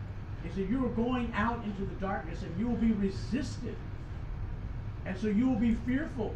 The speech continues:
of those." And he said, "But don't be afraid of those who can destroy your body, but be fearful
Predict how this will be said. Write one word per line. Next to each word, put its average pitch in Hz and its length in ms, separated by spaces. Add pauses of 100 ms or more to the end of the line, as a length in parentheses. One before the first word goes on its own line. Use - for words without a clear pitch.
of 147 160
those." 160 100 (680)
And 196 80
he 196 60
said, 214 140
"But 214 120
don't 262 180
be 269 100
afraid 233 400
of 196 140
those 170 320
who 180 100
can 196 220
destroy 185 440
your 302 120
body, - 400 (1120)
but 190 160
be 196 160 (140)
fearful 233 560